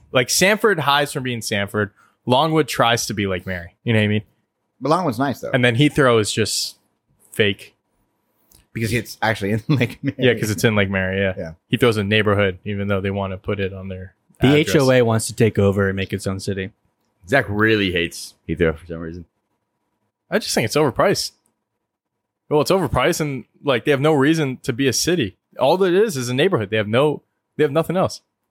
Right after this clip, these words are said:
Speaker 3: Well, they have the neighborhood and they have International Parkway. <laughs>
Speaker 4: Half our viewers are like,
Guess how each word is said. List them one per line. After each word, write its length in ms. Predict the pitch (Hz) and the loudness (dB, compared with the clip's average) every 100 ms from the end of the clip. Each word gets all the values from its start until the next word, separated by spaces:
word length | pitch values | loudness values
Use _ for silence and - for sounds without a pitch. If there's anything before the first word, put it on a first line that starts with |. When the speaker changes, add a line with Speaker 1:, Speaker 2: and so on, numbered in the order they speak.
| _ _ _ _ _ _ | _ _ _ _ _ _
Speaker 3:
Well, 160 | 151 151 | 0 2
they 120 | 147 | 2
have 120 | 135 | 2
the 60 | 127 | 0
neighborhood 400 | 127 131 139 139 | 0 2 4 4
and 120 | 107 | 2
they 80 | 104 | 2
have 140 | 98 | 0
International 440 | 107 101 95 - | -2 -6 -6 -10
Parkway. 760 | 92 95 - - 156 - - - - - _ | -8 -6 -4 -6 -6 -12 -16 -18 -20 -20 _
<laughs> 320 | _ _ _ | _ _ _
Speaker 4:
Half 180 | - 135 | -6 -4
our 100 | 147 | -2
viewers 280 | 117 131 131 | 0 2 4
are 40 | 117 | 2
like, 180 | 101 | 0